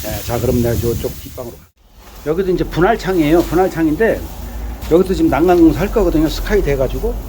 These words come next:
그래서 요렇게 보면 그래서 스카이 되는 거예요. 난간 때문에. 그래서 여기도 요렇게 할 거고 여기도 이중창, 어제 분합창으로 돼 있던 거를 분할창으로 돼 있던 거를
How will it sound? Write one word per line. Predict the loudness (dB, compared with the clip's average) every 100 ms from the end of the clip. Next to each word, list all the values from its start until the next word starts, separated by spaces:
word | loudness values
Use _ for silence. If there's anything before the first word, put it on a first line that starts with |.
| -12 -12 -8 -4
그래서 | -2 4 4 6
요렇게 | 4 2 0 2 2 2 -2
보면 | -4 -4 -2
그래서 | 2 2 0
스카이 | -6 -2 0
되는 | 2 2 2
거예요. | 2 0
난간 | 0 0 -2
때문에. | -4 -4 -6 -8 -8 -10 -10 -12 -12 -12 -10 -10 -6
그래서 | -4 4
여기도 | 4 6 4
요렇게 | 2 2 -2
할 | -6
거고 | -4 -2 -2 -2 -6 -8 -6 -8 -2 2
여기도 | 4 2
이중창, | 0 0 0 -2 -6 -6
어제 | -2 0 0
분합창으로 | 0 0 2 0 -4 0
돼 | 0
있던 | 0 2
거를 | 2 2 2
분할창으로 | 0 0 0 -2 0
돼 | -2
있던 | 0 0
거를 | 0 0